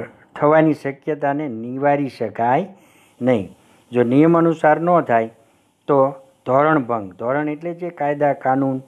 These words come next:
નિયમ છે એમાં ભંગ થાય અને આવો ભંગ થાય તો સામુદાયિક વિકાસ એટલે આખા સમૂહ ઉપર એની વિપરીત એટલે ખરાબ અસર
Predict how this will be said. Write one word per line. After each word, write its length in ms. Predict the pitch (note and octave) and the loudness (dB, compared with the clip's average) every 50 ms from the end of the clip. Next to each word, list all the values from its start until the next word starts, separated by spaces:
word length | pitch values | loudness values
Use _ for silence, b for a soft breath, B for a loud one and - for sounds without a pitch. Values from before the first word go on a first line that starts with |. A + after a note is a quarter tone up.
| _ _ | _ _
નિયમ 420 | A#2+ A#2+ B2+ C3 C3+ C3 B2+ B2+ B2+ B2+ _ b b b b b b b b b b b b _ - | -6 -4 -2 0 0 0 0 0 -4 -8 _ b b b b b b b b b b b b _ 0
છે 40 | D3+ | 2
એમાં 480 | C#3+ C#3 C3+ C3+ C#3+ D3+ D#3+ D#3+ C#3+ A2+ | 2 4 4 2 2 4 4 2 2 0
ભંગ 280 | B2 C#3 D#3 F3 E3+ | 0 2 2 2 2
થાય 340 | D3+ B2 A#2+ G#2 F#2 E2 - _ _ _ _ _ _ _ _ _ _ - | 0 0 -2 -4 -6 -6 -12 _ _ _ _ _ _ _ _ _ _ -14
અને 220 | C3 C3+ D3 C#3+ | -10 -10 -10 -10
આવો 340 | - - C3+ C#3+ D#3 E3 D#3+ | -8 -2 2 4 4 4 4
ભંગ 320 | C3 C3 C#3+ D#3 E3+ E3 | 2 2 0 0 0 -2
થાય 260 | D#3 - D3 B2+ A#2+ | -2 0 0 2 2
તો 160 | A#2+ B2 C3 B2+ | 0 -4 -8 -10
સામુદાયિક 960 | - - B2 B2+ C#3+ D#3 D#3+ D#3+ D#3+ D3 C#3+ C#3+ C#3+ D#3 E3+ E3+ - - | -6 -4 -4 -4 -2 -2 -4 -6 -6 -4 -2 -2 -2 -2 -4 -6 -10 -16
વિકાસ 440 | B2 B2+ C#3+ C#3 - C3+ A#2+ A2 - | -12 -12 -6 0 2 2 2 2 -2
એટલે 160 | C3+ B2 C#3 | -6 -2 0
આખા 300 | C3+ C#3 C#3+ C#3+ - D3 | 0 0 0 0 0 -2
સમૂહ 420 | C#3 - - D#3 D#3 E3+ F3+ E3+ C#3+ | -2 0 -2 -2 0 2 2 2 0
ઉપર 240 | C#3 - C3 C#3+ C#3+ - b b b b b b b b b | 0 0 0 -2 -2 -2 b b b b b b b b b
એની 180 | D3+ D3 D3 C3+ | 0 2 2 4
વિપરીત 500 | B2 D3 F#3 F#3 - F#3+ F3 D#3 A#2+ C#3 | 4 2 2 2 2 2 2 2 2 0
એટલે 220 | C3 B2+ C3+ B2+ | 0 2 2 0
ખરાબ 480 | B2 - - - D3+ D#3 D#3 C#3 A2+ G2 - b b b b b b b b _ | 0 -2 -2 0 2 4 4 4 4 2 -2 b b b b b b b b _
અસર 400 | C#3 C3+ B2 - C#3+ C#3+ E3 | -8 -8 -6 -4 -2 -2 -2